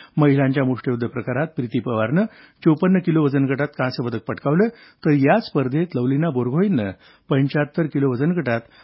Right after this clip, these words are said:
अंतिम फेरीत धडक मारली आहे. या दोघींनी पॅरिस ऑलिम्पिकसाठी पात्रताही प्राप्त केली आहे. हिंगोली जिल्ह्याच्या कळमनुरी तालुक्यात कोंढूर डिग्रस इथं कयाधू नदीवर पूल बांधण्याच्या मागणीसाठी ग्रामस्थांनी आज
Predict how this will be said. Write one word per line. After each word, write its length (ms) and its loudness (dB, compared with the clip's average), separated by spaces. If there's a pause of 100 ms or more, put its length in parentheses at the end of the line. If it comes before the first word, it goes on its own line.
(140)
अंतिम 360 0
फेरीत 360 -2
धडक 240 -6
मारली 300 -4
आहे. 320 -8 (280)
या 100 0
दोघींनी 420 4 (360)
पॅरिस 340 2
ऑलिम्पिकसाठी 640 -2
पात्रताही 720 -4 (100)
प्राप्त 280 -4
केली 240 -6
आहे. 360 -8 (1900)
हिंगोली 320 8
जिल्ह्याच्या 460 4
कळमनुरी 400 2
तालुक्यात 440 0 (100)
कोंढूर 340 2
डिग्रस 320 -2
इथं 220 -2
कयाधू 420 -2
नदीवर 360 0
पूल 320 0
बांधण्याच्या 520 -2
मागणीसाठी 640 -4 (340)
ग्रामस्थांनी 560 2
आज 260 0